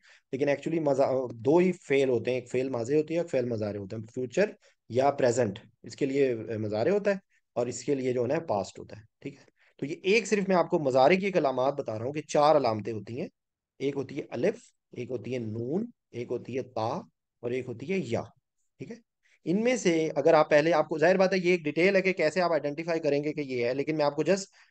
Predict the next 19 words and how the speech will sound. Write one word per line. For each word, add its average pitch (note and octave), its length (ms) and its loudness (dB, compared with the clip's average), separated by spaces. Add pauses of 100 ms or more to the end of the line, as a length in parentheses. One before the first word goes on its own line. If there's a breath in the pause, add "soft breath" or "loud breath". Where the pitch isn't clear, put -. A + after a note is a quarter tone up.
(220 soft breath)
थोड़ी G#3 160 4
सी G3 360 -6
जहां D3+ 320 2
देखें, F3 360 2 (420)
एक, D3 240 -4
एक D3+ 200 0
चेकलिस्ट G3 480 4
लगा D#3 200 6
के D#3+ 100 2
देखें D3+ 240 -2
कि E3+ 100 -4
क्या D3+ 280 2
इसमें D#3 220 -2
से E3+ 160 -4
एक D#3+ 140 -8
चीज D#3 220 -10
फिट F3+ 160 -4
होती D#3+ 200 -4
है। A3 80 -10